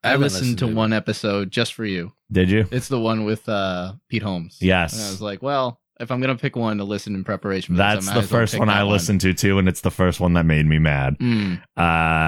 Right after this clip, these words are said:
Speaker 3: I know Pete Holmes is close with Conan, friendly-wise. Like, it was, the reason Pete Holmes got his late-night show
Speaker 2: Yeah.
Speaker 3: following Conan was a result of Conan.
Speaker 2: Right.
Speaker 3: For one, I get that podcasts need ads.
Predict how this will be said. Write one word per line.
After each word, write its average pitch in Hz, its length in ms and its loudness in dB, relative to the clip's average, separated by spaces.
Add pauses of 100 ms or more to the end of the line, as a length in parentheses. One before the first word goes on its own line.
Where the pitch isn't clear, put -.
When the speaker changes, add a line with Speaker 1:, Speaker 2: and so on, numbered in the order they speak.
Speaker 3:
I 90 140 0
know 98 640 4
Pete 95 160 2
Holmes 90 300 4
is 78 100 0
close 87 320 0
with - 100 -4
Conan, 87 460 2
friendly-wise. 85 760 2
Like, 78 180 2
it 82 60 2
was, 80 240 0 (240)
the 87 160 2
reason 101 360 4
Pete 92 180 0
Holmes 82 260 2
got 80 160 2
his 76 140 0
late-night 76 340 2
show 95 540 0
Speaker 2:
Yeah. 113 200 0
Speaker 3:
following 135 380 2
Conan 82 380 2
was 82 180 2
a 85 40 2
result 85 340 2
of 73 100 -4
Conan. 67 420 0
Speaker 2:
Right. 95 220 -2 (400)
Speaker 3:
For 98 120 0
one, 151 520 4 (180)
I 151 180 0
get 104 420 2 (340)
that 87 240 0
podcasts 80 760 -2
need 80 220 2
ads. 64 480 -4